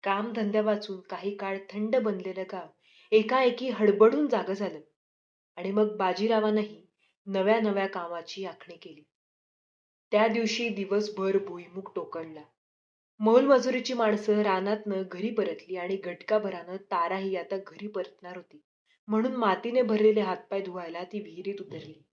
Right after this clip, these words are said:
त्यावर बाजीरावही पायऱ्या उतरून खाली गेला. कधी न येणारी शंका तिच्या मनाला शिवली आणि लटलट कापत ती त्याच्याकडं तोंड वर करून बघत राहिली.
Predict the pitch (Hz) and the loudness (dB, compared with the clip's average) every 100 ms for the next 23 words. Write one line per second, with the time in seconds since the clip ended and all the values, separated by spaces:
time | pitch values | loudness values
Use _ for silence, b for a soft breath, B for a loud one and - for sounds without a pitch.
0 | _ _ _ _ _ _ _ _ - 240 | _ _ _ _ _ _ _ _ -4 0
1 | 247 262 220 196 220 247 240 214 214 220 | 2 4 4 4 4 4 4 2 0 0
2 | 190 180 202 196 196 190 202 202 170 175 | -2 2 2 2 0 -8 -10 -10 -12 -14
3 | 170 160 - _ _ _ _ _ _ _ | -14 -18 -20 _ _ _ _ _ _ _
4 | _ - 214 214 285 277 262 233 240 240 | _ 4 6 6 6 6 6 6 4 0
5 | 226 208 202 185 196 196 196 190 180 175 | 0 -2 -2 -6 -6 -8 -8 -8 -10 -10
6 | 185 185 185 160 160 147 _ _ _ _ | -10 -10 -12 -14 -20 -20 _ _ _ _
7 | _ _ _ _ _ 190 196 196 190 - | _ _ _ _ _ -8 -6 -4 -4 -4
8 | 220 226 226 190 175 196 185 - 190 175 | -2 -2 -2 -6 -6 -8 -8 -10 -10 -10
9 | 170 190 190 185 190 _ 208 208 233 208 | -10 -10 -8 -8 -10 _ -4 -2 -2 -4
10 | 190 - 170 180 175 160 175 165 156 151 | -4 -6 -14 -16 -16 -16 -16 -18 -18 -20